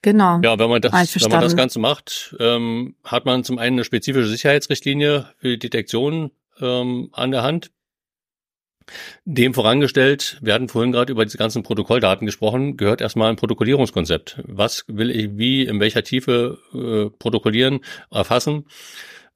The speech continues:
Speaker 2: und auch abgleichen natürlich mit möglichen Vorgaben zur Löschung der gleichen Daten. Das gehört dazu. Ähm, ich brauche vielleicht als Grundlage einen Netzplan,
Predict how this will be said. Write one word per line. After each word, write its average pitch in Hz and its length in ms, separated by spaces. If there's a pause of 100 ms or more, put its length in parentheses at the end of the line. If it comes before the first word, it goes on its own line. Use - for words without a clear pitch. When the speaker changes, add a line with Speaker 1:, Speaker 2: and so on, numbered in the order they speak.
(100)
Speaker 2:
und 127 220
auch 113 200
abgleichen 117 400
natürlich 113 360
mit - 380
möglichen 104 380
Vorgaben 104 680
zur - 240
Löschung 123 640
der 113 140
gleichen 113 300
Daten. 123 440 (600)
Das 107 320
gehört 117 220
dazu. 127 500 (360)
Ähm, 107 560
ich - 120
brauche 123 260
vielleicht 120 300
als 120 200
Grundlage 123 560
einen 117 120
Netzplan, 92 600